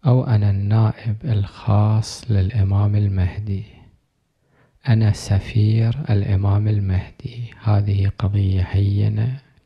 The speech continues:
كلا، هذه قضية خطيرة.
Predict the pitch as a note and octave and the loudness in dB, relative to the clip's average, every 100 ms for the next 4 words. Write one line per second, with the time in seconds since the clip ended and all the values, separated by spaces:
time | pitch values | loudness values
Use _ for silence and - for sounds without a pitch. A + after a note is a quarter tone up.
0 | - G2 G2 G#2+ A#2 _ _ _ _ - | -4 -4 -4 -8 -14 _ _ _ _ -4
1 | G2 G2+ F#2+ G2+ A2 G2+ F#2+ G2 G2 G2+ | -2 0 -2 -2 -2 -4 -2 -2 0 -2
2 | - C3 C3+ - A#2+ - B2 C#3 B2+ | -2 -2 -2 -2 -4 0 -2 0 -4